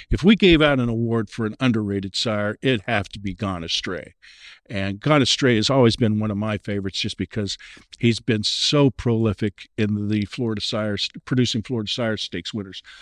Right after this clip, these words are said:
I think a statistic that a lot of people probably don't know about him is that he's the third leading sire among, uh, Florida Sire Stakes,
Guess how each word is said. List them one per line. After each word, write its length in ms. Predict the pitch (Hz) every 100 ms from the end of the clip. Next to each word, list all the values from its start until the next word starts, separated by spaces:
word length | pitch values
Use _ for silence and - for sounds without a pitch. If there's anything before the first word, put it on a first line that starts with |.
| - -
I 60 |
think 220 | 123 117 -
a 80 | 139
statistic 640 | - - 120 139 - 110
that 80 | 107
a 20 |
lot 240 | 95 107 123
of 80 | -
people 240 | 110 104
probably 480 | - 107 104 117 104
don't 240 | 104 113
know 160 | 104 104
about 300 | 101 104 92
him 160 | 101 - - - _
is 60 | 113
that 140 | 107
he's 180 | 180 196
the 140 | 110
third 340 | - 147 143 139
leading 320 | 123 113 110
sire 480 | - 110 98 95 110
among, 400 | 104 101 101 101 - - - -
uh, 180 | 165 107
Florida 340 | - 120 107
Sire 280 | - 104 98
Stakes, 500 | - - 95 - -